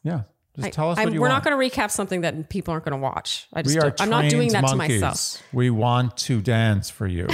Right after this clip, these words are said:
Speaker 2: <laughs>
Speaker 1: Tell us what song we should dance to.
Speaker 2: Okay, Andy, I think then that's a wrap.
Speaker 1: Mm-hmm.
Speaker 2: Thank you, Shandies,
Speaker 1: Yeah.
Speaker 2: for tuning in to all these recaps with us.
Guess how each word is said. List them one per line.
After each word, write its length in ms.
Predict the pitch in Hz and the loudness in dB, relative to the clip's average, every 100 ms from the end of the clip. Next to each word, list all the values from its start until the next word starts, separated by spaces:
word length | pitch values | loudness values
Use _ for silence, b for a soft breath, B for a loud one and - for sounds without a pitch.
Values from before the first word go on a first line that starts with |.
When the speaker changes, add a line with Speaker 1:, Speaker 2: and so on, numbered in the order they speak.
| - 349 - - | 0 0 0 -2
Speaker 2:
<laughs> 480 | 392 381 427 440 302 | -4 -2 -4 -4 -4
Speaker 1:
Tell 240 | - 131 | 0 2
us 180 | 139 139 | 2 2
what 180 | 131 127 | 0 0
song 400 | - 107 107 113 | 0 2 2 2
we 80 | 117 | 0
should 180 | 139 127 | -2 0
dance 320 | 143 214 - | 0 0 -4
to. 240 | - - - 349 359 381 - 403 _ _ B B B B B - | -4 -4 -4 -8 -8 -10 -10 -16 _ _ B B B B B -2
Speaker 2:
Okay, 400 | 233 247 220 190 | -2 2 2 2
Andy, 280 | 214 185 | 2 2
I 60 | 190 | 0
think 200 | 220 208 | 0 0
then 100 | 214 | 0
that's 180 | 214 226 | -2 -2
a 60 | |
wrap. 360 | 220 240 269 - - - | -2 0 -2 -4 -10 -4
Speaker 1:
Mm-hmm. 260 | 156 208 233 | -2 -2 -2
Speaker 2:
Thank 380 | 339 330 320 - | 0 2 0 0
you, 320 | 262 233 208 | 0 4 4
Shandies, 760 | 190 - 214 185 180 185 180 185 | 2 0 0 0 0 0 0 2
Speaker 1:
Yeah. 220 | 143 123 | 2 2
Speaker 2:
for 60 | 90 | 2
tuning 240 | 220 220 | 2 2
in 320 | 214 208 220 247 | 2 0 0 -2
to 140 | - | -4
all 160 | - 196 | -2 -2
these 160 | 196 | -2
recaps 420 | 196 226 247 - | -2 -2 -2 -2
with 160 | 247 254 | -4 0
us. 380 | 269 370 - | 2 2 0